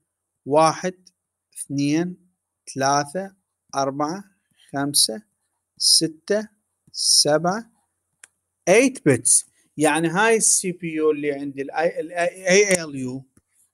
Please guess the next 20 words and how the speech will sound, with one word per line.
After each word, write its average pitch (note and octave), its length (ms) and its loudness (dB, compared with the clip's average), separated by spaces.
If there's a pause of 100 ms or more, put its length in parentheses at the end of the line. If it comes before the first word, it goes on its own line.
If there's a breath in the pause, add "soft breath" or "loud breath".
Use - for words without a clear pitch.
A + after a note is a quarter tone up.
(240)
ال B2+ 60 -6
Arithmetic E3+ 760 0
and D3 240 0
Logic C#3+ 420 0 (140)
Unit، C3 520 -2 (1400)
يدخل D#3 600 4
لها C#3+ 380 0 (500)
A G#3 440 0 (1000)
ويدخل C#3+ 560 -2
لها D#3+ 200 -2
B G3+ 340 -2 (500)
وهاي F3 440 2
ال D#3+ 540 -4
F. - 40 -2 (760)
إيش C3+ 240 0
قد؟ A#3 340 4
هنا G3 460 0
يطب G#3+ 320 -2 (360)
ثمانية G3 480 2
بتس E3+ 540 0